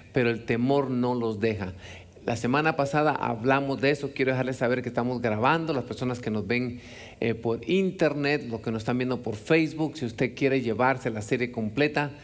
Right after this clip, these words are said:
tan pronto como esté disponible, usted se la puede llevar. Y hoy,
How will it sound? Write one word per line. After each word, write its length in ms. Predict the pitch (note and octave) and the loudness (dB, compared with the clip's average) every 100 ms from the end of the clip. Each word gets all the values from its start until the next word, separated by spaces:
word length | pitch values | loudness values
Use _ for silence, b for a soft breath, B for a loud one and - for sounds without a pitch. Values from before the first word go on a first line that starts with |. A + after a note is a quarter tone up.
| B B B - | B B B -2
tan 200 | A#2 A2 | 0 0
pronto 260 | C3 B2+ | 0 0
como 180 | A#2+ A#2 | 0 -2
esté 180 | A2 C3+ | 0 0
disponible, 560 | C3+ - A#2 C3 C3 B2 | 0 -2 -2 0 2 0
usted 220 | - A#2 | 0 -2
se 160 | C3 | 0
la 180 | A2+ G#2+ | 0 0
puede 340 | B2 A2 A2+ G2+ | 2 2 2 0
llevar. 520 | - G2+ G#2 G#2 - | 0 2 2 0 -2
Y 160 | B2 D3 | 2 4
hoy, 400 | D#3+ D#3+ D#3+ | 4 0 -6